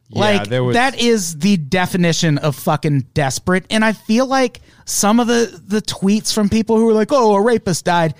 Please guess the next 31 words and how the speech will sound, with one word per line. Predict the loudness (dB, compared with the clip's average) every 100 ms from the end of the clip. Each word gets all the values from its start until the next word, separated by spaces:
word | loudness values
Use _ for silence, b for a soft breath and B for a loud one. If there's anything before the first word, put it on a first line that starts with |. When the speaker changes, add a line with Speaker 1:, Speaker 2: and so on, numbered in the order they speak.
| b b b
Speaker 2:
that | -4 -4
felt | -2 -2 0
a |
little | 0 2 0
desperate | 0 -2 0 -4 -2
to | 0
me | 2 2
too. | 0 0 0 -4 _ _
Like, | -2 0 0 -6
this | -14 -2 -2 0
is | -2
the | -2
day | 0 0 2
you | 2
need | 2 2
to | 0
go | 0 0
on | 2 0
s-, | -2 -8 -12 -12
Twitter | -4 0 0 0
and | -2 -2
score | -2 0 0
those | 0 -2
fucking | -4 -4 -4
points. | -2 -2 -2 -2
Speaker 1:
Somebody | -2 -2 0 0 0
we | 0 -2
both | -2 -2 -4
know | -4 -2 -2
said, | -4 -4 -2 -4 -4
um, | -4 -2 -4 -4 -4 -6